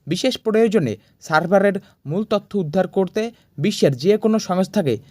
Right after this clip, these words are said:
নিয়োগ করা হোক। তিনি আরও বলেছিলেন, এই মামলায় ওএমআর এর তথ্য খুঁজে পাওয়া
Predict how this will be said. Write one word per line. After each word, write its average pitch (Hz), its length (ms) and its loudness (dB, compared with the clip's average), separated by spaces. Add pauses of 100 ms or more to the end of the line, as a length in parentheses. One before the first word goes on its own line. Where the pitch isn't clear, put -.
(200)
নিয়োগ 202 320 2
করা 196 200 6
হোক। 139 180 4 (480)
তিনি 208 140 -2 (140)
আরও 175 240 2
বলেছিলেন, 220 460 2 (420)
এই 190 180 2
মামলায় 151 400 2 (140)
ওএমআর 202 400 2 (440)
এর 196 160 -2 (180)
তথ্য 185 360 -4 (640)
খুঁজে 208 320 2
পাওয়া 170 260 6